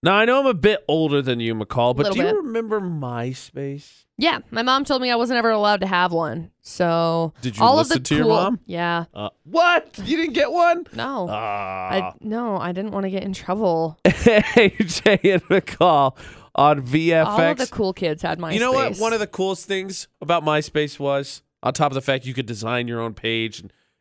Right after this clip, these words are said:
Speaker 1: and have cool backgrounds and
Speaker 2: Have
Speaker 1: rank
Speaker 2: your
Speaker 1: your friends, which
Speaker 2: what
Speaker 1: is
Speaker 2: was it, top eight?
Speaker 1: kinda crappy, <laughs> but now when you think about it.
Speaker 2: Right, it's like, "Oh, sorry."
Speaker 1: <laughs> But you know what the
Speaker 2: That's where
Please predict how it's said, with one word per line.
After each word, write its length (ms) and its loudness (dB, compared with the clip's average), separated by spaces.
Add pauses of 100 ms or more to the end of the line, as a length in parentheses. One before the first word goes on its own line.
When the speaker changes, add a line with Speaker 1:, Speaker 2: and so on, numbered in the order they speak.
(100)
Speaker 1:
and 160 -16 (220)
have 200 -6
cool 220 -2
backgrounds 800 -2
and 120 -12
Speaker 2:
Have 100 -8
Speaker 1:
rank 200 -2
Speaker 2:
your 60 -10
Speaker 1:
your 20 -8
friends, 400 -6
which 100 -10
Speaker 2:
what 60 -2
Speaker 1:
is 60 -2
Speaker 2:
was 140 -6
it, 100 -14
top 240 -4
eight? 340 -6
Speaker 1:
kinda 240 -12
crappy, 480 -2
<laughs> 160 -8
but 180 2
now 240 4
when 200 0
you 100 0
think 280 -4
about 440 0
it. 120 2
Speaker 2:
Right, 140 2
it's 160 0
like, 200 -6
"Oh, 340 -10
sorry." 640 -4 (160)
Speaker 1:
<laughs> 240 -20
But 80 0
you 60 0
know 100 4
what 80 2
the 80 -2
Speaker 2:
That's 80 2
where 20 6